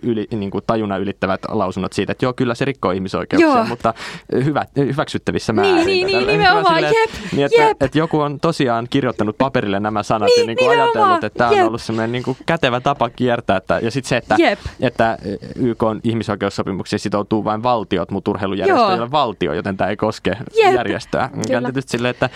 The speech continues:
Speaker 1: että tästä ei, niinku, tää itsessään ei anna hirveästi niinku käytännön työkaluja, että mi-, millä
Speaker 2: Jep.
Speaker 1: tavalla sarjat pitäisi järjestää, mutta antaa
Speaker 2: Jep.
Speaker 1: ehkä jonkinlaista suhteellisuuden tajua siihen, että millä tavalla tää nykyinen järjestelmä on ikään kuin
Speaker 2: Mm. Joo.
Speaker 1: kuitenkin kohtuuton.
Speaker 3: Jep,
Speaker 2: Jep.
Speaker 3: ja tommoset järjestelmät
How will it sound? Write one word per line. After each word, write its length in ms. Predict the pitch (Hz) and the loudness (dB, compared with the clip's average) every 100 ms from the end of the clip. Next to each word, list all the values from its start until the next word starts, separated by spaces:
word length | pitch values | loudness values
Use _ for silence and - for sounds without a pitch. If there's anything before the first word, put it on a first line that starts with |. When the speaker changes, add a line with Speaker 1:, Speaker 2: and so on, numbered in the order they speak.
| - - - | -8 -10 -2
Speaker 1:
että 280 | 123 120 123 | 0 0 0
tästä 260 | 131 123 123 | 0 0 0
ei, 200 | 120 101 | 0 -2
niinku, 180 | 123 113 | -4 -2
tää 220 | 120 123 | 0 0
itsessään 480 | 120 123 127 - 107 | 0 -2 -2 0 0
ei 120 | 110 | 0
anna 260 | 104 110 104 104 | 0 -2 -4 -2
hirveästi 400 | 107 110 104 - | -2 0 -2 -2
niinku 140 | 101 107 | -4 0
käytännön 480 | 127 120 113 98 | 0 0 -2 -2
työkaluja, 540 | 90 92 90 92 95 85 | -2 -2 -2 -2 -2 -4
että 140 | - | -4
mi-, 140 | 95 92 | -6 -4
millä 160 | 104 196 | -2 0
Speaker 2:
Jep. 80 | 165 | 0
Speaker 1:
tavalla 420 | 101 98 98 98 - - | 0 0 0 -2 -4 -8
sarjat 420 | 101 101 98 95 - | -2 -2 -2 -4 -4
pitäisi 360 | 95 98 - | 0 0 0
järjestää, 480 | 113 135 110 107 95 | 0 0 -2 -2 -2
mutta 300 | 101 101 87 | -2 -2 -2
antaa 200 | 101 220 | 0 0
Speaker 2:
Jep. 80 | 175 | 0
Speaker 1:
ehkä 140 | 120 101 | -2 -4
jonkinlaista 420 | 107 101 101 - | -4 -2 -4 -2
suhteellisuuden 560 | 117 - 95 95 95 92 | -2 0 -2 -2 -4 -4
tajua 260 | 92 98 | -4 -4
siihen, 280 | 95 101 98 | -4 -4 -4
että 160 | 92 107 | -4 -4
millä 160 | 98 | -4
tavalla 220 | - 78 | -2 -4
tää 120 | 95 98 | -2 -4
nykyinen 380 | 117 101 95 | -2 -4 -4
järjestelmä 580 | 98 - 107 - 82 76 | -4 -4 -4 -4 -4 -2
on 140 | 73 95 | -4 -6
ikään 260 | - 101 | -6 -6
kuin 140 | - 120 | -6 -8
Speaker 2:
Mm. 260 | - - | -10 -2
Joo. 380 | 226 208 175 156 | 0 0 -2 -4
Speaker 1:
kuitenkin 320 | 131 98 95 - - 110 - - | -4 -4 -6 -8 -10 -16 -14 -6
kohtuuton. 560 | - 98 - 101 107 113 - - | -4 -2 -2 -2 -2 -6 -12 -4
Speaker 3:
Jep, 140 | 269 | -2
Speaker 2:
Jep. 100 | 196 | 0
Speaker 3:
ja 80 | 254 | -2
tommoset 320 | 262 294 311 | -2 -4 -4
järjestelmät 520 | 277 302 330 - 214 | -2 -2 -4 -4 -4